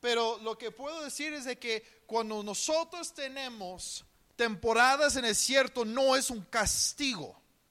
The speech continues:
sino es una preparación. Hay una razón que estamos pasando por eso.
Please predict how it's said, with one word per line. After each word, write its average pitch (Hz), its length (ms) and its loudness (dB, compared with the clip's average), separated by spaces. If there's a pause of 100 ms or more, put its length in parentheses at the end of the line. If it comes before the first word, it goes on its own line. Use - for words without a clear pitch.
(500)
sino 240 460 -2
es 220 240 0
una 254 280 -4 (120)
preparación. 185 960 -2 (960)
Hay 208 140 -4
una 277 180 -4
razón 262 600 -2
que 254 100 -10
estamos 247 360 -6
pasando 240 680 -4
por 185 200 -8
eso. - 280 -10